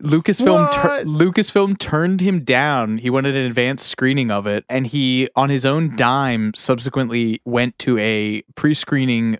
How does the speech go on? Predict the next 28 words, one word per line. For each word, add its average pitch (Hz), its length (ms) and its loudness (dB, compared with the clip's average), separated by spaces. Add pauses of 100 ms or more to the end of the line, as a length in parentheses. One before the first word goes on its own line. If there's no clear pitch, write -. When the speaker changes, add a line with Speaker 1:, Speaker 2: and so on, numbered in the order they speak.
Speaker 1:
where 120 260 -2
the 107 140 0
proceeds 131 420 -2
were 117 60 -4
going 117 240 0
to 117 100 -8
charity. 123 640 0 (640)
And 127 560 2 (160)
the 170 100 2
spoilers 170 560 2
were 139 120 -2
so - 260 2
accurate 123 520 0
that 110 100 -2
he 117 100 -4
had 110 100 -2
read 120 360 0
that 110 140 -2
he 117 100 -2
didn't 117 260 -2
really 120 200 2
have 117 120 -4
to 117 100 -2
change 123 380 -2
much 151 240 -2
in 160 60 -2
the 131 80 -2
song. 127 460 -2